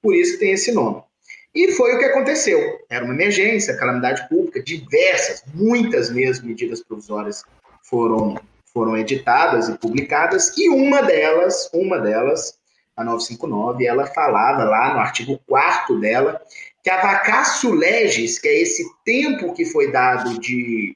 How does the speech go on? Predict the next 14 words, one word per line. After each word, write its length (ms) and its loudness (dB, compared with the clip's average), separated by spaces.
de 120 -6
ajuste 840 0
pra 180 0
entrada 460 0
em 60 -4
vigor 400 0
da 100 -2
L 180 -2
G 140 -8
P 180 -10
D, 420 0
ela 200 2
seria 420 4
jogada 600 0